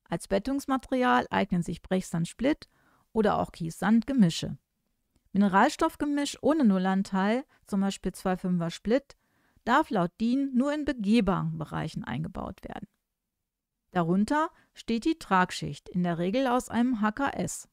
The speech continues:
Hart-Kalksteinschotter, an. Die Frostschutzschicht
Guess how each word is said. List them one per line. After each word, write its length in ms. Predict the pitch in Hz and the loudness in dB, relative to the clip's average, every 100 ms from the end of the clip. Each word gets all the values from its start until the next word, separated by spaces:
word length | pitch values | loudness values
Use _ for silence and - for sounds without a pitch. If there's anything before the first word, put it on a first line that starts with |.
| _ | _
Hart-Kalksteinschotter, 1400 | - 170 220 - _ - 220 - - 160 - - - - | -6 -4 -4 -8 _ -2 -2 -2 -8 -8 -8 -12 -12 -8
an. 220 | 143 151 _ _ _ _ _ _ _ _ _ _ _ _ _ _ - | -6 -8 _ _ _ _ _ _ _ _ _ _ _ _ _ _ -10
Die 80 | 240 | -6
Frostschutzschicht 1000 | - 349 - 240 208 - 262 320 - | 2 2 2 -4 -4 -2 -2 -2 -8